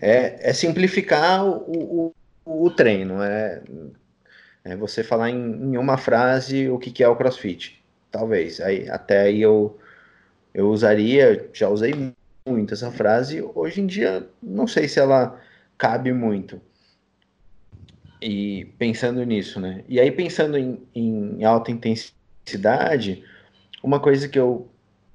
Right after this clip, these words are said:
que já nos, faz meses, assim, que eu penso nisso, ou até faz anos, talvez, que é, a gente tem,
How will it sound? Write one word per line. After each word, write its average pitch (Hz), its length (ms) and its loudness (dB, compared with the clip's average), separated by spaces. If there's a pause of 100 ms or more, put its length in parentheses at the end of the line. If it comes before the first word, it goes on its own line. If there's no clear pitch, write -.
(140)
que 107 140 -10
já 107 400 2
nos, - 640 -4
faz 98 200 0
meses, 107 360 2
assim, 98 240 -4
que 98 80 -8
eu 92 60 -4
penso 101 420 -4
nisso, 123 400 0
ou 101 300 2
até 135 440 0
faz 117 300 0
anos, 110 360 4
talvez, 90 580 -4 (580)
que 170 160 2
é, 101 320 6
a 107 80 -2
gente 135 300 -2
tem, 101 420 0